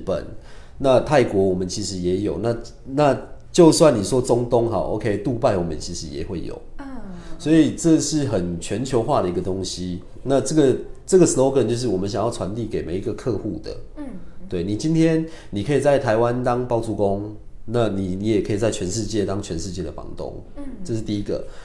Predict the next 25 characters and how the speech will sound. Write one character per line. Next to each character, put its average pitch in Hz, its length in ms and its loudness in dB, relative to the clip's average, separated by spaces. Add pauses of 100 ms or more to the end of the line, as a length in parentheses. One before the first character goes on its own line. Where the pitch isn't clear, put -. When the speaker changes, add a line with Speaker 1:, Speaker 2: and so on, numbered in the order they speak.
(180)
Speaker 1:
那 156 140 4
第 202 240 6
二 165 80 10
个 139 140 6
呢， 123 200 4
是 139 160 -4
说， 131 540 2 (720)
因 175 340 2
为 175 180 10
我 98 120 2
们 98 100 -2
的 95 60 0
行 104 200 -2
业 123 120 2
别 85 180 -2
关 90 180 -6
系， 85 440 -8 (260)
所 - 200 -6
以， 101 360 0
呃， 87 360 -4
可 104 120 -8
能 101 160 -4
有 107 140 0
一 120 40 2
些 135 500 2